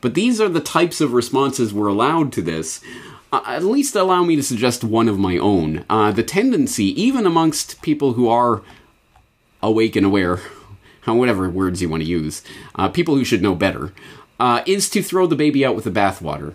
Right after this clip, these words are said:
When they see someone or something connected with something else, and they know they don't like that person or that thing, therefore they must not like that thing that they're connected to, no matter how tangential the connection. So,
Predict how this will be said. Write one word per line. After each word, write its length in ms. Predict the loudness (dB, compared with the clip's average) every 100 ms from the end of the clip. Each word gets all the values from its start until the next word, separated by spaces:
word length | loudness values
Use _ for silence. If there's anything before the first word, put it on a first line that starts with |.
| -6
When 220 | 0 2
they 140 | 2
see 320 | 0 -2 -2 -2
someone 720 | 0 0 0 2 2 4 4
or 120 | 2
something 540 | 2 0 0 2 0 2
connected 540 | 2 0 0 -2 0
with 200 | -2 -2
something 420 | 0 -2 0 0
else, 580 | 0 0 0 -6 -10 -12 -18 -8
and 140 | -2 2
they 80 |
know 160 | 2 2
they 120 | 2
don't 180 | 2 2
like 180 | 2 0
that 280 | 0 0 0
person 360 | 0 0 -2
or 80 | -2
that 180 | -2 -6
thing, 480 | -2 0 0 -2 -6 -20 -16 -2
therefore 380 | 0 2 0
they 100 | 2
must 220 | 2 2 2
not 180 | 0
like 180 | 0 -4
that 160 | -4 -4
thing 300 | 0 2 2
that 120 | -2
they're 120 | -4
connected 440 | -2 -2 -2 -6 -8
to, 220 | -10 -10 -14 -20 -12 -2
no 100 | 0
matter 220 | 2 0
how 200 | 0 0
tangential 540 | 0 0 2 0 0
the 100 | -2
connection. 460 | 0 -2 -2 -8 -8
So, 340 | -2 0 0